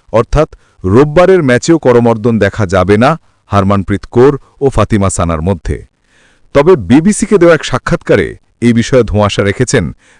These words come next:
বিসিসিআই সচিব দেবজিৎ শইকিয়া। তিনি বলেন, "আমি এখনই কিছু বলবো না, তবে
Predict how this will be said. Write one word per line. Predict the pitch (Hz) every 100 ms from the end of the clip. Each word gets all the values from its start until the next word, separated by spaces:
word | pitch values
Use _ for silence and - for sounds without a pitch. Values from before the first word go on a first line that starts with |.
| -
বিসিসিআই | 101 113 - 98
সচিব | 87 107 - 143 139 _ _ _
দেবজিৎ | 87 113 117 113 -
শইকিয়া। | - 101 - 78 52 - _ _ _ _
তিনি | 120 120
বলেন, | 113 156 123 220 _ _ _ _
"আমি | - 180 214
এখনই | 156 190 185
কিছু | 190 165
বলবো | 120 113 92
না, | 69 50 _ _ _ _
তবে | 135 160